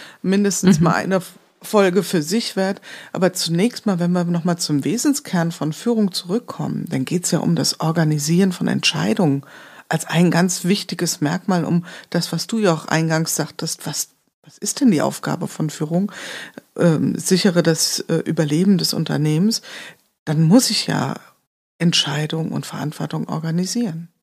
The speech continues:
Speaker 2: Mhm. Ja, genau. Und wenn wir gucken, äh, was heißt das im Einzelnen, dann geht's um, äh, Gespräche,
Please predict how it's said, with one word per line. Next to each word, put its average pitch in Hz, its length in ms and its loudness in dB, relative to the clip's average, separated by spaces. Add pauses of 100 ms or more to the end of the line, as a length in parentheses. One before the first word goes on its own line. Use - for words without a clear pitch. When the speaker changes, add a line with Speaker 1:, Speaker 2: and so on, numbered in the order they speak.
(560)
Speaker 2:
Mhm. 202 400 6 (600)
Ja, 247 80 4
genau. 254 240 10
Und 175 180 4
wenn 202 120 6
wir 196 100 6
gucken, 214 500 2
äh, 180 160 -4 (140)
was 170 280 0
heißt 180 220 0
das 226 160 -2
im 170 120 -6
Einzelnen, 226 580 0
dann 202 140 0
geht's 202 220 -2
um, 202 320 2
äh, 185 280 -2
Gespräche, 190 600 2